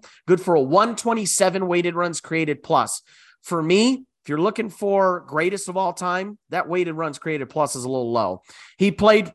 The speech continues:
uh, he got a s-, uh, he hit for a seventy-two war, which is good for fifty-fifth all time. He has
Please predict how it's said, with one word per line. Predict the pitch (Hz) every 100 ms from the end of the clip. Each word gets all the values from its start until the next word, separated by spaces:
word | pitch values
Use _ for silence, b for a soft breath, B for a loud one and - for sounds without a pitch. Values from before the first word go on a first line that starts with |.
| -
uh, | 170 147
he | 165
got | 185 190 -
a | 170
s-, | 143 - -
uh, | 160 151
he | 139 180
hit | 196 -
for | 180
a | 143
seventy-two | - 208 233 220 160 202
war, | 151 139 170 214 294 - b b -
which | 151
is | 156
good | 175
for | -
fifty-fifth | 156 208 208 196 202
all | 196 185
time. | 185 185 180 180 _ _
He | 180
has | 165